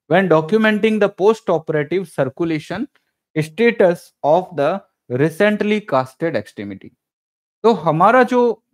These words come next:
क्वेश्चन है बेटा, तो आपको ये वाला ऑप्शन तो यहाँ पर बिल्कुल क्रिस्टल क्लियर आ जाता है, राइट?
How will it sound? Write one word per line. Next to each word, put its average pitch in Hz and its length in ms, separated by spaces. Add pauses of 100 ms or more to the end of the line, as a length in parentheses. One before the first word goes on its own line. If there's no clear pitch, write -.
क्वेश्चन 220 380
है 180 200
बेटा, 165 420 (280)
तो 214 60
आपको 214 420
ये 175 240
वाला 196 260
ऑप्शन 180 400
तो 180 100
यहाँ 156 280
पर 165 180
बिल्कुल 147 480
क्रिस्टल 160 400
क्लियर 147 340 (200)
आ 139 120
जाता 131 320
है, 135 160 (1120)
राइट? 190 300